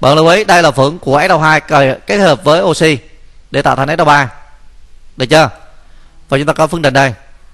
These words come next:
Bởi chỗ này người ta không nói gì, tức là phưởng này oxy có thể dư, S O hai có thể dư. Như vậy, hỗn hợp khí mờ chúng ta có tất cả là năm khí. Để tới dùng với B A C L hai. Cái đoạn này là thông thường chúng ta bị sai lầm nè.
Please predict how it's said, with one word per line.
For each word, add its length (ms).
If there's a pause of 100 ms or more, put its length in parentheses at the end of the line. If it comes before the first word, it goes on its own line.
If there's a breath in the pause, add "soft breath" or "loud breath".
(1400 soft breath)
Bởi 200
chỗ 120
này 160
người 120
ta 140
không 240
nói 160
gì, 140
tức 140
là 120
phưởng 200
này 260 (260 loud breath)
oxy 260
có 120
thể 120
dư, 260 (120)
S 160
O 120
hai 200
có 100
thể 100
dư. 220 (500 soft breath)
Như 80
vậy, 200
hỗn 220
hợp 180
khí 100
mờ 260
chúng 120
ta 120
có 260
tất 180
cả 220
là 340
năm 240
khí. 300 (920 soft breath)
Để 100
tới 80
dùng 160
với 100
B 80
A 160
C 80
L 80
hai. 360 (480 soft breath)
Cái 80
đoạn 160
này 160
là 100
thông 180
thường 220
chúng 100
ta 100
bị 500
sai 220
lầm 140
nè. 140